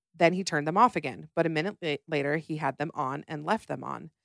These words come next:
At last, she pulled into her driveway, and the truck pulled in right behind her. She jumped from the car and ran to her house. "Call the police," she screamed at her father. Out in the driveway, she could see the driver of the truck. He had a gun in his hand. When the police arrived, they started to arrest him,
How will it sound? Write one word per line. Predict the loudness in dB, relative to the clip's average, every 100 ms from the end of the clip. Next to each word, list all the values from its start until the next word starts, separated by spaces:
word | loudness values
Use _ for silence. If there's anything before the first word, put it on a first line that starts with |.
| _ _ _ 2
At | 8
last, | 8 8
she | 2
pulled | 0 2
into | 2 0
her | 0
driveway, | 2 0 0 -2 -4
and | -4 -6
the |
truck | 0 0 0
pulled | 0 0
in | 0
right | 0 0
behind | -4 -6 -6
her. | -8 -10 _ _ _
She | -2
jumped | 2 2 2
from | -2
the | 0
car | 4 4
and | 4 0
ran | -2 -2
to | -4
her | -6 -4
house. | -4 -6 -12 -20 _ _
"Call | 6 8
the | 8
police," | 4 0 -2 -2
she | -4
screamed | -4 -4 -4
at | -2
her | -2
father. | -4 -4 -6 -10 _ _ _ 6
Out | 6 6
in |
the | 0
driveway, | 4 4 4 2
she | 0 -2
could | -8 -4
see |
the | -2
driver | 2 2 2 0
of | -4
the |
truck. | 0 2 2 -2 _
He | -2
had | 2 2
a |
gun | 2 0
in | 0 -4
his | -8
hand. | -10 -12 -12 -18 _ _ _ _
When | -4 0
the |
police | 0 2 2 2
arrived, | 2 6 6 4 0
they | -2
started | 0 0 0
to | -2
arrest | 2 2 2 -2
him, | -6